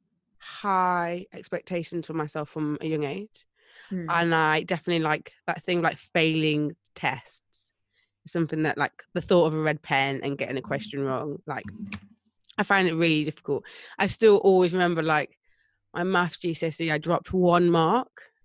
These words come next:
Speaker 1: and I was gutted 'cause I dropped one mark. <laughs> Like, I was that sort of, perfect was what I was going for, and I really tried really, really hard in school. Um, and so,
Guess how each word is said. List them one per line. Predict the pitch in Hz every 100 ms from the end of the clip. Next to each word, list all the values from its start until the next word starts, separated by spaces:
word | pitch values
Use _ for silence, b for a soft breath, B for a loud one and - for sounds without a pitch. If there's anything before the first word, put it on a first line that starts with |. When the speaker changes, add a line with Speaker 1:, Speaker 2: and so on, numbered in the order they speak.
| -
Speaker 1:
and | 165
I | 156
was | 151 143
gutted | 139 160 - - - -
'cause | - 151
I | 139
dropped | 143 139 -
one | 156 143 139 135
mark. | 123 - - - _
<laughs> | 190 233 - 151 - B B B -
Like, | 170 160 -
I | 175
was | 175 170 156
that | 170 160 -
sort | - 175 151
of, | 143 151 147 147 _ _ _ _ _ _ _ _ _ _ _ _ -
perfect | - 180 - 170 -
was | 170 160
what | 156 143
I | 143
was | 151 151
going | 147 143 143
for, | 139 - 104 175 -
and | 160
I | 156
really | 160 156 151
tried | 165 147 147
really, | 165 160 160 160 156 151 147 - -
really | 160 160 156 139 139
hard | 139 113 95 160 - -
in | 160
school. | - 147 - - b b b b -
Um, | 175 170 165 160 156 _ _ _
and | 185 196
so, | 208 185 180